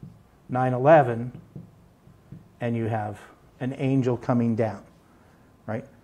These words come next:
Now, Ellen White applies that to the Sunday law, but we now know that our whole line is a zoom in to that Sunday law. And so Ellen White sees it like a city on a distance,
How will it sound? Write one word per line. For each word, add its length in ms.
Now, 340
Ellen 240
White 240
applies 420
that 220
to 100
the 120
Sunday 460
law, 380
but 140
we 160
now 320
know 600
that 180
our 240
whole 380
line 400
is 160
a 80
zoom 340
in 400
to 100
that 240
Sunday 320
law. 200
And 140
so 240
Ellen 160
White 200
sees 320
it 160
like 220
a 60
city 320
on 140
a 40
distance, 680